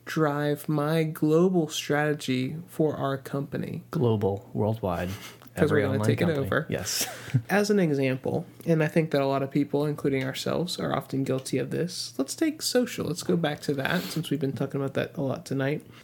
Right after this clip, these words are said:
Speaker 1: As a company, is your strategy with social actually different depending on your channel, or do you have a tactic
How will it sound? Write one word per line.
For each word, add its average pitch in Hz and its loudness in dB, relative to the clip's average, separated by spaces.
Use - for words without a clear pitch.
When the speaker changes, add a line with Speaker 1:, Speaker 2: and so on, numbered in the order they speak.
Speaker 1:
As 254 0
a 269 0
company, 175 0
is 165 2
your 165 4
strategy 220 2
with 180 2
social 175 2
actually 175 2
different 170 2
depending 156 2
on 143 4
your 131 2
channel, 156 0
or 180 6
do 175 2
you 175 4
have 165 0
a 135 2
tactic 156 0